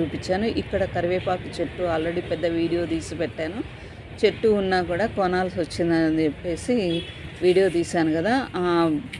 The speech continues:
చెట్టు అండి కన్‌స్ట్రక్షన్ జరుగుతున్నప్పుడు ఎండిపోయిందనమాట. ఈ తమలపాకు మళ్ళీ ఇది వేరే అనమాట. ఒక వెరైటీ ఏదైనా కనిపించింది అంటే అది అడిగి తెచ్చుకోవడంలో తప్పు లేదు కదా,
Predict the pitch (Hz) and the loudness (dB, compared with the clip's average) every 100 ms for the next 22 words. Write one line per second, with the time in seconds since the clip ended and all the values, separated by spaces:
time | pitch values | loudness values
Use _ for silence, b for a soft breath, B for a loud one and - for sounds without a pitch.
0 | 185 151 185 170 175 311 214 180 175 190 | -2 -2 -2 -2 0 0 0 -4 -4 -4
1 | - 196 190 170 165 180 170 165 - 269 | -2 0 2 2 2 0 0 -2 -2 -2
2 | 320 190 B B - 202 214 226 180 160 | -2 -4 B B -4 2 4 6 6 4
3 | 160 156 165 - 226 254 240 208 196 185 | 2 0 -2 -2 4 4 4 2 2 2
4 | 185 - 403 392 208 180 175 180 202 190 | 0 0 -2 0 0 0 -2 -2 2 4
5 | 165 156 151 147 151 151 226 - B B | 4 4 2 0 -2 0 0 0 B B
6 | B - - 208 208 - 202 190 185 220 | B -16 -4 0 0 0 4 6 8 8
7 | 220 254 202 208 226 220 214 190 196 208 | 8 10 10 10 6 2 2 0 0 -4
8 | 208 - 202 196 180 180 240 185 180 156 | -2 0 0 2 0 2 2 4 4 4
9 | 180 202 165 - 190 180 190 196 165 - | 2 0 -2 -2 -4 -4 -6 -6 -4 -4
10 | 190 180 160 160 214 | 0 0 0 -2 -4